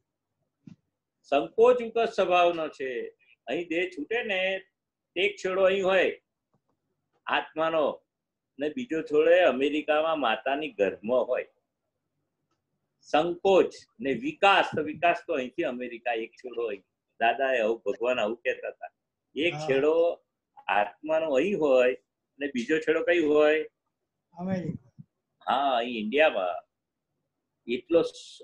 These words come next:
Speaker 1: અને હાથી હોય તો હાથીના આકાર જેવો આત્મા હોય,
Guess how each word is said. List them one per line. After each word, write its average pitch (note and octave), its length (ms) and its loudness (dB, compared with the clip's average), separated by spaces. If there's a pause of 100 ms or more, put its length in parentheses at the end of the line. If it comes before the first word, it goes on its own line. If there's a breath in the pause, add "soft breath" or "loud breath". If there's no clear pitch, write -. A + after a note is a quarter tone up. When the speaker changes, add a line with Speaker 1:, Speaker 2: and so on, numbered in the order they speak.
(100)
Speaker 1:
અને D#3 440 0 (360)
હાથી E3+ 380 2
હોય E3+ 520 2 (460)
તો D3 120 -6
હાથીના B2+ 520 0
આકાર G3 340 2
જેવો E3 240 -2
આત્મા B2+ 380 -4
હોય, F2 300 -16